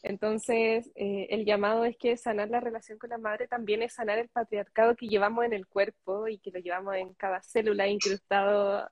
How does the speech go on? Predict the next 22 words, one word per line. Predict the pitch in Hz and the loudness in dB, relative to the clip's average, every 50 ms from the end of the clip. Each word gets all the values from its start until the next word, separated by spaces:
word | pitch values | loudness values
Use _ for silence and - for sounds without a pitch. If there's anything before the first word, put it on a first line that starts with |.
| _ - | _ -10
hasta | 220 - - 233 220 | -10 -4 -2 0 0
la | 202 208 214 | 2 2 2
médula. | 214 220 220 214 214 208 208 208 220 220 - - - - - - _ - | 4 4 4 4 4 0 -2 -4 -6 -8 -10 -16 -20 -20 -20 -20 _ -6
Entonces, | - 208 214 202 - 214 220 214 226 - - - 233 220 214 214 208 208 208 208 214 226 - - - | -4 -4 -4 -2 -2 0 0 0 -2 -4 -4 -2 0 0 2 2 2 0 0 0 0 -2 -4 -8 -6
es, | 208 208 208 202 202 208 208 - - - _ _ _ - | -4 -2 -2 -2 -2 -4 -6 -8 -16 -20 _ _ _ -8
es | 247 247 247 262 | -6 -6 -6 -4
romper | 269 277 262 254 - 262 269 | -4 -4 -4 -2 -4 -2 -2
eso, | 311 302 - - 277 247 240 | -4 -6 -8 -8 -8 -6 -6
eso, | - 247 - 277 262 | -8 -8 -6 -6 -6
ese | 254 - 269 - - - 262 | -4 -6 -8 -8 -8 -6 -4
legado | 254 233 214 202 226 277 349 392 330 | -2 -2 -2 0 0 0 -2 -2 -4
del | 262 226 220 | -4 -6 -6
patriarcado | - 208 190 190 190 190 - - 196 190 185 185 175 | -6 -6 -6 -6 -8 -8 -8 -8 -8 -6 -6 -6 -8
que | - - | -8 -8
nos | 196 196 202 - | -8 -8 -8 -10
separó, | - - 196 - 185 180 202 208 190 - | -10 -10 -6 -4 -4 -2 -2 -2 -4 -4
que | - 190 | -6 -10
nos | 190 185 - | -12 -12 -12
hizo | 208 - - 202 | -14 -16 -18 -20
estar | _ _ 214 208 | _ _ -6 -6
en | 196 196 190 | -6 -6 -10
conflicto | - - 180 175 - - - 208 226 - _ _ - 196 185 190 | -12 -14 -16 -16 -16 -14 -12 -10 -10 -10 _ _ -2 -2 -2 -4